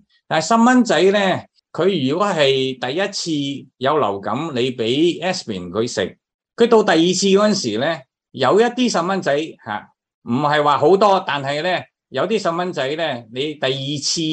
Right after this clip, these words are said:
佢流感嗰陣時，佢呢，就對上一次用阿士匹靈嗰次，嗰啲有反應嘅，因為變咗呢，呃，有一個係好嚴重嘅，嘅病呢，叫做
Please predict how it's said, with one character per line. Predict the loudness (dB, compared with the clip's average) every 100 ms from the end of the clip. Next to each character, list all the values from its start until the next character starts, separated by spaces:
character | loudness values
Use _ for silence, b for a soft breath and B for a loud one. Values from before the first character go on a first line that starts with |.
| -2 -4 -12 -6
佢 | -2 0 0
流 | 0 -2
感 | -4 -4
嗰 | -4
陣 | -4
時， | -6 -6
佢 | -2 0
呢， | 0
就 | 0 -2
對 | 2 2 2
上 | 2 0 0
一 | -4
次 | -6 -8
用 | -4 -4 -4
阿 | -2 -2 -2
士 | -4
匹 | -8
靈 | -6 -6 -6 -6
嗰 | -4 -4
次， | -6 -10 -10 -8
嗰 | -2 0
啲 | 0
有 | -2
反 | -4 -6 -4
應 | -6 -6
嘅， | -12 -14 _ _ _ _ -2
因 | 0
為 | 2
變 | 2 2 4
咗 | 4
呢， | 4 2 B B _
呃， | -6 -4
有 | -2 -2
一 |
個 | -2 -2
係 | -2 -2 -2
好 | -2
嚴 | -2 -2 -6 -8
重 | -6 -6
嘅， | -4 -2 -2 -2 -6
嘅 | -8 -8
病 | -6 -6
呢， | -4
叫 | -4 -2
做 | -2